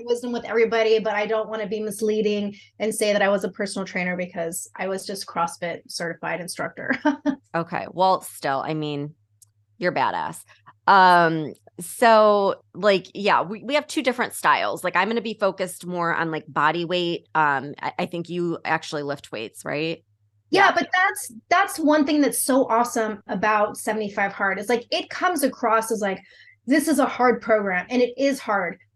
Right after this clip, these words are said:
Speaker 1: but it's not because the workouts are hard. Like Stephanie said, you don't have to bust out weights in the gym every day. Like, you can go on a walk in nature, and that's a workout.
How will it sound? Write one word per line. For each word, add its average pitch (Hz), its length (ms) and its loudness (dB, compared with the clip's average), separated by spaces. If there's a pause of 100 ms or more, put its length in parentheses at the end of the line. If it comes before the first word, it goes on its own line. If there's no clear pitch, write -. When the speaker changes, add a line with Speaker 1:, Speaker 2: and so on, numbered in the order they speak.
(100)
Speaker 1:
but 285 120 4
it's - 120 0
not 311 200 6
because 285 240 2
the 240 120 2
workouts 226 460 2
are 190 100 -2
hard. - 280 -4
Like 233 160 2
Stephanie 262 400 2
said, 214 340 0 (720)
you 240 240 4
don't 349 200 4
have 269 320 2
to 269 140 2 (180)
bust 226 280 0
out 226 220 2
weights 247 340 2
in 214 100 -8
the 202 80 -6
gym 254 300 2
every 196 240 -2
day. 180 220 -8
Like, 196 220 -4 (100)
you 240 180 2
can 277 200 4
go 269 80 6
on 254 180 4
a 196 80 0
walk 190 540 2
in 214 240 -6
nature, 214 520 -2
and 220 160 -2
that's 220 300 0
a 202 80 -2
workout. 190 460 -2